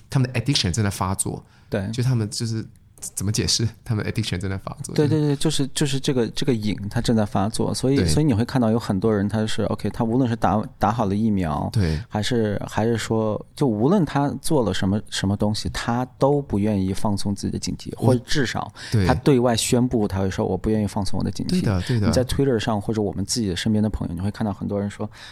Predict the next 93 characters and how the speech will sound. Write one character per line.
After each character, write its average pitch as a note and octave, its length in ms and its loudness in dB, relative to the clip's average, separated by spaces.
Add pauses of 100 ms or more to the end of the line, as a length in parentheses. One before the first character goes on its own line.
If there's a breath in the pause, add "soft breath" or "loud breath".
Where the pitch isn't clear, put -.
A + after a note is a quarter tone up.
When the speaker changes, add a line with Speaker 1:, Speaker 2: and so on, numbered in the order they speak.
(140 loud breath)
Speaker 2:
：“哦， B2+ 160 2
我 G2+ 100 0
仍 G#2 160 2
然 A#2 60 0
要 F#2+ 160 0
戴 G2 140 -2
口 - 180 -8
罩。 - 220 -6
Speaker 1:
对。 F#2 400 2
Speaker 2:
我 G#2+ 80 4
得 A2+ 180 2
完 B2 180 2
病 B2+ 180 0
了， G2 80 0
我 G#2+ 120 0
好 - 280 -2
了， G2+ 120 0
我 G2+ 60 2
还 G#2 180 0
是 A#2+ 60 2
要 A2+ 100 2
戴 G2 140 -2
口 F2 180 -4
罩。” - 180 -4
Speaker 1:
对。 D#2+ 240 -4 (400 soft breath)
Speaker 2:
对， G2+ 160 0 (360 loud breath)
所 D#3+ 100 2
以， D#3 40 2
Speaker 1:
然 G#2+ 120 4
后 C3 60 4
我 A#2+ 40 4
还 G#2 60 6
要 G2+ 80 4
Speaker 2:
所 B2+ 80 4
以 - 20 4
就 - 0 -
是 B2+ 60 8
Speaker 1:
继 - 60 4
续 B2 140 0
用 A#2+ 120 0
那 A2+ 80 0
些 A2+ 180 -2
sanitizer， G#2 640 0
我 F2 100 0
继 A2 120 0
续 A2+ 140 0
要 A2 80 2
把 G2+ 160 0
我 G2 60 0
的 G2 100 -4
桌 G2+ 140 2
子 - 100 2
擦 - 160 0
干 F#2 180 2
净 F#2 220 2
啊， E2 100 0
什 F2+ 140 -4
么 F2+ 100 -2
之 G#2 160 0
类 G2+ 100 2
的 F#2 60 0
都 G#2+ 220 0
有。 F2+ 280 0 (120)
Speaker 2:
对， G#2 180 0
对， F#2+ 160 -4
对， F2+ 220 -2
Speaker 1:
对， - 20 -4
Speaker 2:
就 - 40 -4
是 C3 40 4
Speaker 1:
我 C3 60 6
觉 F#3+ 120 4
得， A#3+ 160 2 (180 loud breath)
我 A#2+ 100 4
觉 C3+ 80 6
得 D#3+ 60 4
他 F3+ 200 4
这 - 200 0
个 F3+ 80 2
真 E3 120 2
的 D#3 80 4
就 C#3+ 80 0 (100)
是， C#3+ 180 0
就 C#3+ 120 0
是 C3+ 240 4
上 C#3 260 2
瘾 G2 120 2
的 F2 100 0
表 D#2 240 -2
现。 - 300 -2 (140)
Speaker 2:
对。 D3+ 120 2
Speaker 1:
因 E3 60 4
为 D3+ 60 -2 (180)
像， C#3+ 260 2